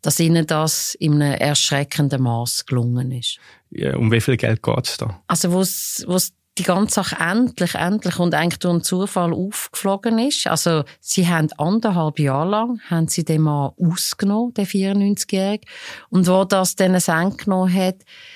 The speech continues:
Speaker 1: hat die Staatsanwaltschaft können hundertfünfzigtausend Franken nachweisen, dass sie ihn,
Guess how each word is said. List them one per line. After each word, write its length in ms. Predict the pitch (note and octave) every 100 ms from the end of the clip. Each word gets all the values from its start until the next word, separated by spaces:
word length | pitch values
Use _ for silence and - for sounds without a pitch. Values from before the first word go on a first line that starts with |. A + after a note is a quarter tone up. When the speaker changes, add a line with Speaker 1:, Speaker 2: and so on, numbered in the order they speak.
| - - -
Speaker 1:
hat 240 | - F#3 F#3 _ _ -
die 60 |
Staatsanwaltschaft 1400 | - E3+ E3+ F#3+ G3 F3 E3+ F3 _ - - E3+ E3+ -
können 560 | - D#3+ E3 F3 F3 E3+ _ -
hundertfünfzigtausend 1700 | F#3+ G3 G3 F#3 F3+ F3+ - - - - - - F3+ G3 G3 F#3 - _
Franken 920 | - - D#3 D3+ F#3 G3+ - - A#3+ D4 _ _ -
nachweisen, 1000 | E3+ F3+ F3+ D#3 G3+ G#3+ G#3+ - B3 B3
dass 220 | - F3+
sie 160 | - F3
ihn, 680 | - F3+ F#3 G#3+ B3+ A#3+